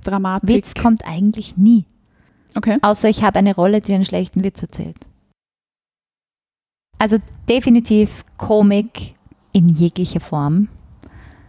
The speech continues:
Speaker 2: Schmäh und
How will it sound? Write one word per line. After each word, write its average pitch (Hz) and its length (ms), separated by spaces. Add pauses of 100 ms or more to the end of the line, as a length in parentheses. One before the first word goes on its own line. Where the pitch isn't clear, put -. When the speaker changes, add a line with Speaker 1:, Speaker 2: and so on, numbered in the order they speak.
(640)
Speaker 2:
Schmäh 165 540 (800)
und 156 580